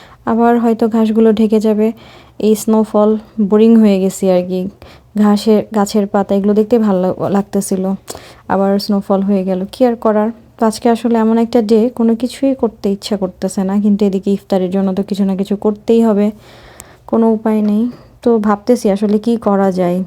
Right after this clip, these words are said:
কিছু করতে ইচ্ছা করতেছে না। তো পরে ভাবলাম যে একটু মাংস, গরুর মাংস আর হচ্ছে খিচুড়ি করি। তো এই তো গরুর মাংস চড়িয়ে দিয়েছি,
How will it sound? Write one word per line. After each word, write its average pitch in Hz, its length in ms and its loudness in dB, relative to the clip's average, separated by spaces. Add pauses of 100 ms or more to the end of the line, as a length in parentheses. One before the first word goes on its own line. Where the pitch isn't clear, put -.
(100)
কিছু 214 200 -8
করতে 214 320 -4
ইচ্ছা 214 240 -4
করতেছে 202 480 -4
না। 196 200 -2 (920)
তো 220 400 2
পরে 220 140 0
ভাবলাম 226 440 0
যে 214 100 0
একটু 214 400 0 (240)
মাংস, 208 380 0
গরুর 208 420 4
মাংস 214 360 0
আর 254 180 2
হচ্ছে 202 380 -4
খিচুড়ি 240 400 -2
করি। 165 320 -2 (760)
তো 233 80 -2
এই 233 100 2
তো 226 240 -2 (440)
গরুর 208 200 0
মাংস 208 280 0
চড়িয়ে 226 340 0
দিয়েছি, 226 500 -2